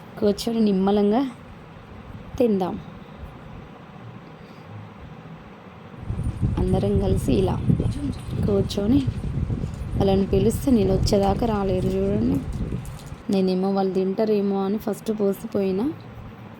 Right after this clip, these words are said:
నేను వచ్చాక వాళ్ళు వచ్చిర్రు. చిక్కుడుకాయ, అటు వంకాయ, కాకరకాయ, పల్లీలు చూడండి ఎలా ఉన్నాయో. అక్క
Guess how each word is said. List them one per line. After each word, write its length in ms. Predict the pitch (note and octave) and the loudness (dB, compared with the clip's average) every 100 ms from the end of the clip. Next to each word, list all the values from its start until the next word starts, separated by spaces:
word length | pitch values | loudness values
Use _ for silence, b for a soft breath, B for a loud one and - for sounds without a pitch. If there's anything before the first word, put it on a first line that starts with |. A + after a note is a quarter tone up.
| - - - - - - - - | -18 -18 -18 -16 -16 -16 -18 -2
నేను 220 | G3 G3 G3 | 0 2 0
వచ్చాక 460 | - - G#3+ G#3 C#4+ C#4 - - - - | -2 -2 -2 -2 -6 -6 -10 -16 -14 -4
వాళ్ళు 160 | A#3+ G#3+ | 2 2
వచ్చిర్రు. 440 | G3 - F#3+ D#3 - - - - - - - - - - - | 0 -4 -4 -6 -14 -16 -16 -14 -16 -18 -18 -18 -16 -12 -4
చిక్కుడుకాయ, 720 | - G3 F#3+ F#3 F#3 F#3 F#3 - | 2 4 6 4 2 0 -4 -4
అటు 160 | F3+ G3+ | 0 2
వంకాయ, 800 | F#3+ F#3+ G3 A#3 G#3+ G3 F#3+ F#3+ - - - - - - - _ - - - | 6 6 6 6 6 6 4 0 -8 -14 -16 -18 -18 -20 -20 _ -20 -20 -4
కాకరకాయ, 760 | G#3+ G3 A3 F#3+ G#3 F#3 F#3 F3 - - A3 | -2 2 2 4 4 4 4 0 -4 0 4
పల్లీలు 420 | G3 G#3+ A#3 A#3 | 6 6 6 4
చూడండి 300 | A#3+ B3 B3 | 4 2 4
ఎలా 220 | G#3+ A3 | 2 2
ఉన్నాయో. 560 | A#3 A#3 C#4 C#4+ C4+ - - - - - - - - - - - - - - | 2 2 4 2 0 -2 -4 -4 -6 -6 -6 -6 -2 -4 -4 -6 -4 -4 0
అక్క 540 | G3 - - G#3 G3+ | 0 2 2 4 4